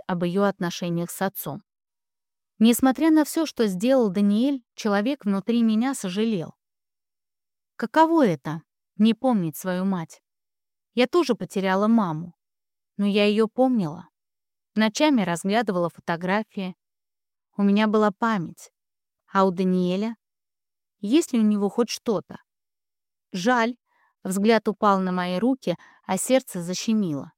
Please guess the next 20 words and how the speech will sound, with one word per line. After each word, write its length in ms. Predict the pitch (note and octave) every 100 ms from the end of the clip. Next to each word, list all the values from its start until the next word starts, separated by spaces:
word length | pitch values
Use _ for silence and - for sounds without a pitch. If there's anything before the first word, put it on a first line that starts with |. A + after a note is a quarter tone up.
| _ _ _ _ _ _ _ _ -
Сегодня 640 | - A#3+ C4 D#4+ G#3 F#3 _ _ _ _
все 240 | - D#4+
напоминало 800 | C#4+ B3+ B3 A#3 A#3+ C#4 C#4 A#3
о 140 | G3
самой 380 | G3+ - C4 C4+
большой 420 | A#3 A3+ - B3
моей 320 | A#3 A3+ A3+ A3
потере. 600 | A3 G#3+ - D#3 E3+ - _ _ _ _ _ _ _ _ _ -
«Лучше 320 | A#3 A#3 B3
не 140 | A#3
говорить 460 | G#3 A3 A#3 A#3 -
ему 200 | D#3+ D#3
этого», 380 | D#3 - F3 F3+ _ _ _ _ _ _ _ _
испуганно 600 | G3+ F#3+ - B3 A3 F#3+
покачала 540 | D#3+ F3+ F3 - F#3 F#3
головой 460 | F3+ F3+ F3 F3+
Инесс. 400 | F3+ D#3 D#3+ - _ _ _ _ _ _
«Он 200 | - A#3+
ненавидит 540 | A#3+ B3 C4 D4+ F#3 D#3+
жалость». 560 | F3 D#3+ E3+ - _